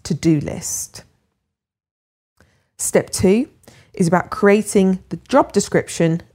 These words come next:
and advert. Now, if you have hired staff before, this could still be a really useful exercise. And if you've never done this before,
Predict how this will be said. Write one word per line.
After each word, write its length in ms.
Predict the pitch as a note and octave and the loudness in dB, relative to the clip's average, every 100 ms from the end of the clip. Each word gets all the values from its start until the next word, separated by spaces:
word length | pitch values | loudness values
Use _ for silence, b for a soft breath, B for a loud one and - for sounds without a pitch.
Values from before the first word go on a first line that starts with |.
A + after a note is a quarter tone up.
| - | -10
and 120 | C#3+ | -2
advert. 640 | E3+ E3 - - - - - b b b | 0 0 -4 -10 -10 -14 -18 b b b
Now, 320 | F#3+ F#3+ G3 - | 2 2 2 0
if 140 | G3+ | -4
you 120 | F3 | -6
have 260 | F3 A3 B3 | 0 0 0
hired 320 | C4 B3 A#3 | 0 2 0
staff 420 | - - G3 F#3+ | -4 -2 0 -2
before, 480 | F#3+ - A3 B3 C#4+ _ | -8 -4 -2 0 -4 _
this 440 | C#4 - - - - - | -12 -8 -8 -8 -10 -4
could 140 | B3+ | -4
still 320 | - - C#4 | -4 -2 -2
be 180 | C4 A#3+ | 0 0
a 60 | G#3+ | 0
really 360 | F#3+ G#3+ F#3+ | 2 2 2
useful 360 | F3 F#3 - - | 0 -2 -2 -4
exercise. 540 | C3 - G3 E3+ E3 | -4 -2 0 0 0
And 100 | G3+ | -4
if 100 | G#3+ | -4
you've 140 | A#3 A#3+ | -4 -6
never 420 | B3+ D#4 D#4+ D#4 | -2 2 2 2
done 200 | G3 E3 | 0 0
this 140 | D#3+ | -2
before, 460 | - - D#3 D3 | -6 -4 0 0